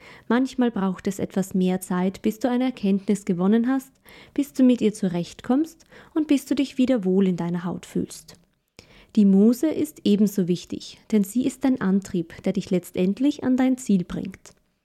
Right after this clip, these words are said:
Wenn du dieses Hörbuch nur hörst, weil dir ein anderer sagt, dass du ein Problem hast,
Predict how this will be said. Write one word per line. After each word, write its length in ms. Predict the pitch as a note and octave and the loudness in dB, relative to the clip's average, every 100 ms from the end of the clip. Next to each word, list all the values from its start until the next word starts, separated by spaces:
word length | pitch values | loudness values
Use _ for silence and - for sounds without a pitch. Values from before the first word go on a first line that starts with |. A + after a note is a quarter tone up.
| _ - - - | _ -20 -20 -4
Wenn 160 | - A#3+ | 2 2
du 80 | C4 | 2
dieses 380 | B3+ C4 B3+ | 0 -2 -4
Hörbuch 480 | - G#3+ A#3 B3+ A#3 | 0 0 0 -4 0
nur 280 | B3 C#4+ C#4 | 4 4 4
hörst, 500 | G#3 G3+ F#3 - F#3 | 2 2 0 -4 -2
weil 100 | G3 | 0
dir 140 | F#3+ | 2
ein 100 | F#3 | 0
anderer 440 | - A#3 C4+ G3 F#3 | 0 2 4 2 -2
sagt, 480 | - - - - - | -6 -10 -12 -16 -10
dass 180 | F#3+ F#3 | -8 -4
du 80 | G3 | -4
ein 120 | F3+ | -4
Problem 440 | - F#3 G3 G3+ | -2 2 4 4
hast, 200 | G3+ G3+ | 2 -2